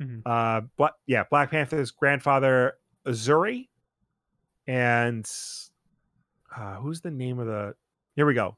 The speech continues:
Speaker 2: Gable Jones, a black Howling Commando created by Stan Lee and Jack Kirby. There you go.
Speaker 1: That, that's what, yeah, he's
Speaker 2: Eh.
Speaker 1: a Howling Commando. He's part of,
Speaker 2: That's what it is.
Speaker 1: he is
Speaker 2: Yeah,
Speaker 1: part of,
Speaker 2: part
Speaker 1: uh,
Speaker 2: of, uh,
Speaker 1: the, the crew.
Speaker 2: Yeah. Uh, and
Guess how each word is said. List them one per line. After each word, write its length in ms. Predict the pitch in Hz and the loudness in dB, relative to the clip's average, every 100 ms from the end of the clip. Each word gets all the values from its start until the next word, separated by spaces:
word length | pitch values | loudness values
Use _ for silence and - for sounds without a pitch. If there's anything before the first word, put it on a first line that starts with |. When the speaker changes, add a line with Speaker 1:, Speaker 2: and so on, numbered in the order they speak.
| - | 4
Speaker 2:
Gable 340 | 175 202 220 | 6 6 0
Jones, 560 | 135 156 190 170 135 117 | 0 4 6 8 4 0
a 100 | 127 | -8
black 400 | 117 131 165 185 | -2 4 4 2
Howling 400 | - 175 180 175 | 2 2 2 -2
Commando 420 | 147 151 156 151 | -4 -2 0 0
created 260 | 143 151 156 | 0 0 0
by 100 | 143 | 0
Stan 420 | - - 190 277 | -2 0 2 2
Lee 160 | 277 277 | -2 -4
and 120 | 262 | -2
Jack 280 | 214 226 226 | 0 0 0
Kirby. 420 | 214 262 190 107 | 0 0 -2 -6
There 140 | 123 | -4
you 120 | 247 160 | -4 -4
go. 300 | 120 113 135 | -2 0 2
Speaker 1:
That, 200 | 143 156 | 2 2
that's 200 | 147 - | -2 -2
what, 160 | 160 | -4
yeah, 140 | 151 139 | 0 2
he's 180 | 139 135 | 2 -2
Speaker 2:
Eh. 40 | |
Speaker 1:
a 20 | |
Howling 440 | 135 147 160 151 143 | 2 4 6 4 0
Commando. 500 | 139 131 131 117 104 | -4 -2 -2 -2 -4
He's 100 | 110 | -6
part 280 | - 127 | -4 -2
of, 160 | 120 107 | -2 0
Speaker 2:
That's 280 | 143 151 - | 2 2 0
what 120 | 131 | -2
it 80 | 117 | 0
is. 180 | 98 92 | -2 -2
Speaker 1:
he 160 | 131 | 0
is 160 | 135 131 | 2 2
Speaker 2:
Yeah, 120 | 117 | 2
Speaker 1:
part 180 | 123 113 | 2 2
of, 160 | 113 107 | -2 2
Speaker 2:
part 240 | 143 143 | 4 4
Speaker 1:
uh, 20 | |
Speaker 2:
of, 80 | 127 | 2
uh, 220 | 135 123 | 2 2
Speaker 1:
the, 160 | 120 117 _ | 0 -6 _
the 80 | 120 | -12
crew. 340 | - 113 101 - _ _ _ _ _ _ _ _ | -12 -14 -14 -16 _ _ _ _ _ _ _ _
Speaker 2:
Yeah. 240 | 117 90 - _ _ _ _ _ | -4 -4 -6 _ _ _ _ _
Uh, 460 | 143 139 131 135 135 - | 2 4 4 4 0 -2
and 440 | 165 156 160 160 | 2 4 4 0